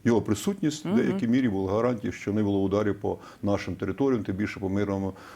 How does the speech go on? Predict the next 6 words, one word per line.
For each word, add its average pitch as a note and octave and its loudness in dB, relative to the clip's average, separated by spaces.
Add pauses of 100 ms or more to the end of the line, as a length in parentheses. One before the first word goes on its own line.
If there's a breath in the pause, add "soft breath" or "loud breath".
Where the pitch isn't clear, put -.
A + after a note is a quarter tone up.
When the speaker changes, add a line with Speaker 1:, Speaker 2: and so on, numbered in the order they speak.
(140 loud breath)
Speaker 1:
населенню F#2+ 2
нашої F#2 -2
держави, G2+ 2
столиці, E2+ -2
зокрема. E2 -4 (560 loud breath)
Але, A2 4